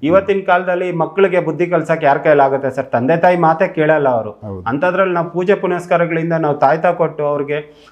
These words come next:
Speaker 1: ಪರಿಹಾರ ಕೊಟ್ಟು, ಒಂದ್ ಎರಡ್ ಮೂರ್ ತಿಂಗಳಲ್ಲಿ ರಿಸಲ್ಟ್ ಸಿಕ್ಕಿ, ಅವ್ರ ಕೆಲ್ಸಗಳು ಅವ್ರು ನೋಡ್ಕೊಂಡು ಹೋಗ್ತಾ ಇದ್ದಾರೆ. ಮನೇಲಿ ತುಂಬಾ ನೆಮ್ಮದಿಯಾಗಿದ್ದಾರೆ. ಒಂದು ತಂದೆ ತಾಯಿಗೆ ಬೇಕಾಗಿರೋದೇ ಅವ್ರ ಮಕ್ಳು ಚೆನ್ನಾಗಿರ್ಬೇಕು ಅಂತ.
Speaker 2: ಹೌದು.
Speaker 1: ಅವರೇ ವಿರುದ್ಧವಾಗ್ಬಿಟ್ರೆ ಯಾರ್ ಸರ್ ನೋಡ್ಕೊಳ್ತಾರೆ?
Speaker 2: ಹ್ಮ್. ಏನೆಲ್ಲ ಐಟಮ್ಸ್ ಕೊಟ್ಟಿದ್ದೀರಾ ಅವ್ರ ಮನೆಗೆ?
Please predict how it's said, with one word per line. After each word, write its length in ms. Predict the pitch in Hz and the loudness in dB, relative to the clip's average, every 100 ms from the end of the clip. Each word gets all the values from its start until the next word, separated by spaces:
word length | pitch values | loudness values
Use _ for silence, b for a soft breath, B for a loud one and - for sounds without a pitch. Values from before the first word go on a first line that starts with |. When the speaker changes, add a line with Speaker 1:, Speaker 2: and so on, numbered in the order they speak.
| - | 0
Speaker 1:
ಪರಿಹಾರ 260 | 143 175 180 | 4 6 4
ಕೊಟ್ಟು, 340 | 175 160 180 | 2 -2 -2
ಒಂದ್ 180 | 160 147 | 0 0
ಎರಡ್ 140 | 147 | 0
ಮೂರ್ 220 | 175 175 | 0 -2
ತಿಂಗಳಲ್ಲಿ 340 | 180 170 180 151 | -2 0 0 0
ರಿಸಲ್ಟ್ 320 | 143 160 160 | -2 -2 -4
ಸಿಕ್ಕಿ, 180 | 156 160 | -4 0
ಅವ್ರ 140 | 139 - | 0 0
ಕೆಲ್ಸಗಳು 380 | 139 139 175 160 | -2 0 0 0
ಅವ್ರು 140 | 135 | 2
ನೋಡ್ಕೊಂಡು 360 | 143 151 156 139 | 0 0 0 -2
ಹೋಗ್ತಾ 240 | 139 139 | 0 -4
ಇದ್ದಾರೆ. 440 | 131 127 143 - B B | -2 -2 -4 -8 B B
ಮನೇಲಿ 420 | 120 160 175 160 | 2 4 4 2
ತುಂಬಾ 280 | 135 143 165 | 0 0 2
ನೆಮ್ಮದಿಯಾಗಿದ್ದಾರೆ. 600 | 151 143 156 165 151 143 | 2 2 2 2 2 2
ಒಂದು 200 | 139 139 | 2 2
ತಂದೆ 280 | 131 147 180 | 0 0 0
ತಾಯಿಗೆ 280 | 185 180 143 | 2 0 2
ಬೇಕಾಗಿರೋದೇ 520 | 156 160 165 160 156 | -2 0 0 0 2
ಅವ್ರ 140 | 170 143 | 2 2
ಮಕ್ಳು 260 | 139 175 | -2 -2
ಚೆನ್ನಾಗಿರ್ಬೇಕು 680 | 160 151 156 151 139 135 131 | -2 -2 -2 -2 -2 -2 -2
ಅಂತ. 180 | 113 95 | -6 -6
Speaker 2:
ಹೌದು. 680 | 87 - 92 92 - _ _ - | -8 -10 -14 -14 -20 _ _ 2
Speaker 1:
ಅವರೇ 520 | 156 202 214 190 165 | 4 6 4 4 2
ವಿರುದ್ಧವಾಗ್ಬಿಟ್ರೆ 960 | 165 185 175 175 156 160 165 151 139 135 | 2 2 4 2 0 -4 -2 2 4 4
ಯಾರ್ 180 | 139 | 2
ಸರ್ 180 | 135 131 | 0 -4
ನೋಡ್ಕೊಳ್ತಾರೆ? 600 | 123 117 - 107 101 98 | -2 -4 -2 -2 0 -2
Speaker 2:
ಹ್ಮ್. 260 | 98 95 156 165 B B 120 | -2 -6 -8 -10 B B 2
ಏನೆಲ್ಲ 340 | 143 165 156 147 | 4 4 4 4
ಐಟಮ್ಸ್ 380 | 135 135 127 - | 4 0 -4 -4
ಕೊಟ್ಟಿದ್ದೀರಾ 440 | 107 104 95 90 | -6 -6 -6 -6
ಅವ್ರ 100 | 92 | -8
ಮನೆಗೆ? 560 | 92 92 85 - _ | -8 -10 -12 -16 _